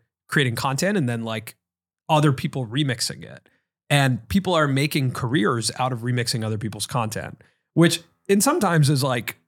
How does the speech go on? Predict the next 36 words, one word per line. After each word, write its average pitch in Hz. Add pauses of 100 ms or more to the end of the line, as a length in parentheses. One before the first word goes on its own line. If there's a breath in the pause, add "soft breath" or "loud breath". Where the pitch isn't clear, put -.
(360)
can 170
be 127
frustrating 156
if 135
you're 139
a 123
YouTube 120
creator 143
and 120
people 120
are 113
just 113 (400)
cranking 135
out 117
shorts 127
based 113
on 117
your 110
content 135
and 110
making 120
their 110
own 110
careers 113
out 147
of 180
it. 233 (260 loud breath)
And 156
in 156
other 233
times, 127
it's 135
increasing 170
your 131
distribution, 120
like, 107